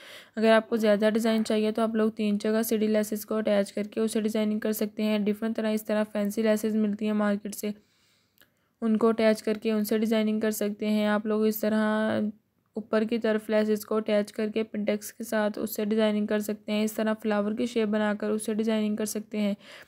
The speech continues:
इस वीडियो में आपको डिफरेंट टाइप्स के आइडियाज़ मिल जाएंगे कि आपको किस तरह अपने ट्राउज़र को, कैपरी को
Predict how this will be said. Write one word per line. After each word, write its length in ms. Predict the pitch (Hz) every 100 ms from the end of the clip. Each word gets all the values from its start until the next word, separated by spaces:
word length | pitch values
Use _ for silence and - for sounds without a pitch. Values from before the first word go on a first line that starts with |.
| _ _ _ _ -
इस 180 | 233 226
वीडियो 200 | 226 226
में 100 | 233
आपको 220 | 220 226
डिफरेंट 360 | 208 214 240 240
टाइप्स 260 | 220 208 -
के 80 |
आइडियाज़ 420 | 220 214 208 214 214
मिल 200 | 208 208
जाएंगे 420 | 214 214 214 220
कि 160 | 214 220
आपको 400 | 214 208 208 214
किस 200 | 220 214
तरह 180 | 208 208
अपने 180 | 208 214
ट्राउज़र 420 | 214 202 202 208
को, 180 | 208 214
कैपरी 360 | 214 208 -
को 120 | 208